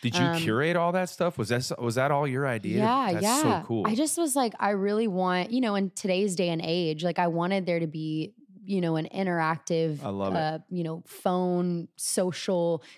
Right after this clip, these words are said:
Speaker 2: component to it.
Speaker 1: I wanna steal
Speaker 2: Um,
Speaker 1: that idea. Do you mind if
Speaker 2: yeah,
Speaker 1: I steal it?
Speaker 2: please do. I'm sure someone else has had it before too, but I, uh, I was like, "I really want," my, my heart in this was to even just, like, take on culture's approach to love, but then add biblical truths to it. So each chapter title is, like, different, you know,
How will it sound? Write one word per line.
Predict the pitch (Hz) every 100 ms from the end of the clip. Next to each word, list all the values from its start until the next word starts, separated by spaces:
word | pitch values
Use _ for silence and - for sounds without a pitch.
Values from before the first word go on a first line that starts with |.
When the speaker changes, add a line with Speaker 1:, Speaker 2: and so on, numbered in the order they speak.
| -
Speaker 2:
component | 214 - 190 180 165 -
to | - 165
it. | 160 - -
Speaker 1:
I | 107
wanna | 143
steal | 139 180 - 120
Speaker 2:
Um, |
Speaker 1:
that | 95 90
idea. | 90 90 90
Do | 90
you | 104
mind | 90
if | 196
Speaker 2:
yeah, |
Speaker 1:
I | 240
steal | 196 - 202
it? |
Speaker 2:
please | 247 349 151
do. | 165 196 190 -
I'm | 226 277
sure | 349
someone | 440 277 233
else | 240 226
has | 196
had | 196 220
it |
before | 214 190
too, | 180 220 214
but | 180 180 165 - - - -
I, | 196 196
uh, | 196 180 -
I | 202
was | 226
like, | 214 208
"I |
really | 196 202 240 233
want," | 185 185 185
my, | 190 190 196
my | 185 180
heart | 165 214 208
in | 190 180
this | 170 175 185
was | 175
to | - 196
even | 196 196 226
just, | 220 208
like, | 175 170
take | - 185 175
on | 170 170 165 - - - _
culture's | - 214 208 233 202
approach | 185 - 180 180 -
to | 175
love, | 160 160 180 160
but | 175
then | 175 170 -
add | 170 170
biblical | 160 160 165 165
truths | - 165 156 -
to | -
it. | 165 156
So | -
each | - 220 -
chapter | - 175 170 175
title | - 165 165 160 -
is, | 170 156
like, | 165 156
different, | 185 - 180 160
you | - 165
know, | 151